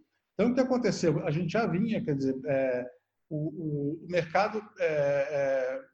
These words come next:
teve a crise de dois mil e oito, os bancos centrais responderam de forma, assim, ah, sem precedentes.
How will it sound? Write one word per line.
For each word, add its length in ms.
teve 160
a 60
crise 280
de 60
dois 200
mil 220
e 80
oito, 340
os 420
bancos 260
centrais 440
responderam 680
de 120
forma, 540
assim, 360
ah, 180
sem 300
precedentes. 680